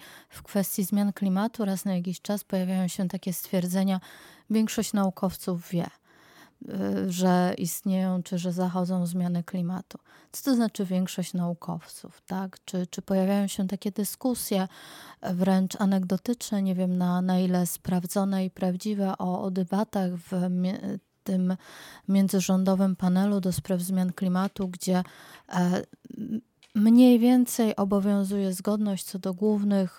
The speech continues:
wyników dotyczących zmian klimatu, ale cały czas pojawiają się głosy przeciwne. I, i to też sprawia,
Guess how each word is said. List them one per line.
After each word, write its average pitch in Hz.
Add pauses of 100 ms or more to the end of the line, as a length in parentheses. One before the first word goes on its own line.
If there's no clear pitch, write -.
(100)
wyników 185
dotyczących 180
zmian 175
klimatu, 175 (600)
ale 349
cały 285
czas 233
pojawiają 202
się 190
głosy 190
przeciwne. 170 (480)
I, 214
i 214
to 240
też 269
sprawia, 220